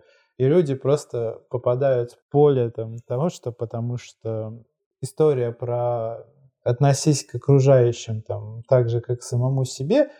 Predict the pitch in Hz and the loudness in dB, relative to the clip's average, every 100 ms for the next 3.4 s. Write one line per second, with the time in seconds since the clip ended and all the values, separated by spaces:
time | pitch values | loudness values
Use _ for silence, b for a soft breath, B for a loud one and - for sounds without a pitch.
0 | B - 143 190 175 165 156 147 135 135 | B -2 0 4 4 2 0 0 0 2
1 | 147 151 - 131 127 131 131 127 127 123 | 0 0 0 0 0 -2 -2 0 2 2
2 | - _ 135 - 247 240 151 120 117 120 | -6 _ -6 2 2 2 -2 -6 -8 -6
3 | 123 123 123 | -4 -4 -6